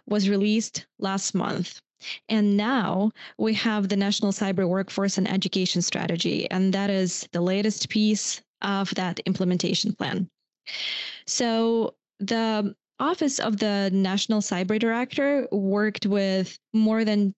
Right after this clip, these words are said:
two hundred organizations on this strategy, and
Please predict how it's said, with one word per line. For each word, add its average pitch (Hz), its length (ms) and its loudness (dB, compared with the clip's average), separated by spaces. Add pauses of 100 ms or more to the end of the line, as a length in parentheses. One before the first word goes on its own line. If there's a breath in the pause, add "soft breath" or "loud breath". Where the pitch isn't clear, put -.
two 240 420 2
hundred 220 460 2
organizations 185 760 0
on - 100 0
this 180 140 -2
strategy, - 640 -2 (360 loud breath)
and 185 480 0